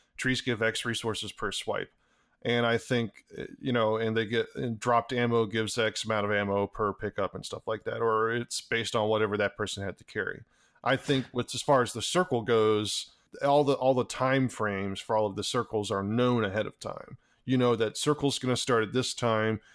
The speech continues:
You have X amount of time for the first circle, and it changes based on the next, the following circles, you know, the next levels of circles, and how big that circle is gonna be. You know how big it's gonna be.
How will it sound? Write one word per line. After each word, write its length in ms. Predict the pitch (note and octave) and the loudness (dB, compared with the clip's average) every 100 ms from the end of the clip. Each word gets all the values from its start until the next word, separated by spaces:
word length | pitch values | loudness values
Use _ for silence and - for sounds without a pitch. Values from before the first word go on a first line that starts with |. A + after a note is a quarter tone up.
| _ | _
You 140 | A2+ A2+ | -4 0
have 180 | G#2+ | 2
X 220 | A#2 A#2 A#2+ | 2 0 0
amount 220 | A#2 A2+ | 0 0
of 40 | |
time 240 | A2 A2 G#2+ | 0 -2 -2
for 80 | |
the 100 | G2+ | -6
first 280 | G2+ A2+ G2+ | -6 -4 -4
circle, 480 | G#2+ G2+ G#2 G#2 G#2 - _ - | -2 -4 -2 -4 -4 -12 _ -6
and 400 | A2+ A2+ G#2 G#2 | -2 0 -2 -4
it 120 | A#2 | -6
changes 480 | - - C#3+ A#2+ A2+ | -4 0 2 2 -2
based 320 | - A2+ - | -2 -2 0
on 140 | G#2 G2+ | -2 0
the 80 | |
next, 500 | G2+ G2+ - - - | -2 -2 -4 -8 -6
the 80 | - | -4
following 420 | - A#2+ G#2+ G2+ | 0 2 2 0
circles, 560 | G2 A#2+ A#2 G#2+ A2+ - | -2 -2 -2 -4 -6 -8
you 80 | - | -8
know, 220 | - - _ _ - | -10 -10 _ _ -4
the 80 | |
next 280 | A2 G#2+ - | 0 0 0
levels 320 | A2+ G2+ G2 | -2 -2 -4
of 80 | - | -10
circles, 460 | - A2+ - - - | -10 -10 -10 -14 -10
and 100 | A2 | -8
how 400 | G#2 A2 G#2+ G2+ - _ _ _ - | -2 2 2 2 -6 _ _ _ 0
big 220 | C#3+ C#3 | 0 2
that 180 | C3 B2+ | 0 0
circle 320 | - C3 B2+ | 0 -2 0
is 120 | B2 | -2
gonna 180 | - A#2+ | 0 -2
be. 120 | A2 A#2 | 0 -2
You 160 | A2 B2 | 0 2
know 240 | C3 E3 | 6 6
how 160 | B2+ A2 | 6 2
big 220 | A2 C#3 | 2 0
it's 120 | A2+ | 0
gonna 220 | - B2+ B2+ | -8 -8 -8
be. 320 | - B2+ | -8 -8